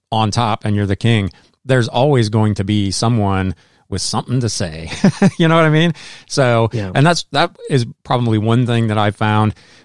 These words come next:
Speaker 1: I, I stepped out a lot of the social media kind of reselling communities, the Facebook groups and that, because it's, it's all about people telling other people how they think they should be doing things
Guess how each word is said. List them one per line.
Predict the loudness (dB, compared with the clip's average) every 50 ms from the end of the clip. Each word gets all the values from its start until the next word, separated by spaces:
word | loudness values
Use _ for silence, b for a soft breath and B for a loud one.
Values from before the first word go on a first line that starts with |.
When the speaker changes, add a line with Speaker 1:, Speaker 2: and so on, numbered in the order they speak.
| B B -4
Speaker 1:
I, | -2 0 0 -2 -4 -6 -10
I | -6 -2 0 0 0 -2 -6 _ _ _ _ _ _ _ _ _
stepped | -12 -8 -6 -4 -6 -6 -4 -4
out | -2 -2 -2 -2 -2
a | -2 -2
lot | 0 0 0 0 0 0 -2 -2
of | -2 0 0 0 0 -2
the | -2 -2 0 0 -2
social | -2 0 0 0 0 0 0
media | 0 0 2 2 2 2 2 2 2 2 0 -2 b b b b b b b b b _ _ -2
kind | -2 -2
of | 0 0
reselling | 0 0 0 2 0 2 2 2 2 0
communities, | 0 0 0 2 2 2 2 2 0 0 0
the | -2 -6
Facebook | -4 -4 -4 -4 -4 -6 -8 -8 -4
groups | -2 -2 0 0 0 -2
and | -2 -2
that, | -2 -2 -4 -4 -4 -4
because | -4 -2 0 0 0 0 0 -4 b b b b b b b b b _ _ -4
it's, | -4 -4 -4 -6 -8 -10 _ _ _ _
it's | -6 -6 -6 -4
all | -4 -2 0 2 2 2
about | 2 2 0 0 -2 -4 -4
people | -4 -4 -2 0 0 0 2 0 0 -2 -6 _ _ _ _ _ _ _ _ _ _ _ _ _ _ _ _ _ _ _ _
telling | 0 2 2 2 2 0 0
other | -2 -2 -2
people | -2 -4 -6 -4 -2 -4 -4 -4
how | -2 -2 0 0 0 -2
they | 0 0 0 0 0
think | 0 -2 -4 -4 -4 -4
they | -2 -2 -2 -2
should | -2 -2 -6 -4 -4
be | -6 -4
doing | -2 0 0 0 -2 -4 -6 -10 -12 -16 _ _ _
things | -6 -6 -6 -8 -10 -12 -12 -14